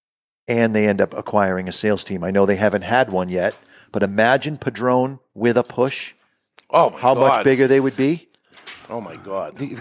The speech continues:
Speaker 3: yeah, do the two brothers
Speaker 1: And more facilities
Speaker 3: do
Speaker 1: and
Speaker 3: the
Speaker 1: access
Speaker 3: two
Speaker 1: to another ingredient?
Speaker 3: Do the two brothers have enough knowledge to continue Julio's legacy? He's not getting younger. So do they take the cash out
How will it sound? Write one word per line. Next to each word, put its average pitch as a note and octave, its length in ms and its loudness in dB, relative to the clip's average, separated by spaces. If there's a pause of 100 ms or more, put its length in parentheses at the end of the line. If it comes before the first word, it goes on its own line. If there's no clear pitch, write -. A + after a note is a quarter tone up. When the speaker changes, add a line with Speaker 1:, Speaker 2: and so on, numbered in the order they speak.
(240)
Speaker 3:
yeah, C#3 200 -2
do C3 120 0
the C#3+ 140 4
two E3 220 -2
brothers C3 240 4
Speaker 1:
And C#3+ 80 4
more D3 180 6
facilities D#3 880 2
Speaker 3:
do E3 160 2
Speaker 1:
and F3 80 6
Speaker 3:
the E3 40 6
Speaker 1:
access D3+ 360 2
Speaker 3:
two - 60 -10
Speaker 1:
to C#3+ 100 0
another C#3+ 360 4
ingredient? C#3+ 680 -2 (540)
Speaker 3:
Do - 180 2
the D3+ 120 4
two C#3+ 220 2
brothers A#2 460 2
have G2 300 -4
enough G#2 360 0
knowledge G2+ 600 4
to G2+ 80 -8
continue F#2 840 -2 (600)
Julio's G2 520 4
legacy? F2+ 800 -2 (260)
He's F2+ 120 -14
not G#2 160 0
getting G#2 280 0
younger. F#2+ 420 -2 (1400)
So F#2 200 -2
do F#2+ 120 2
they F2+ 140 4
take G#2 280 -2
the F2+ 100 -4
cash G2+ 360 0
out E2+ 320 -4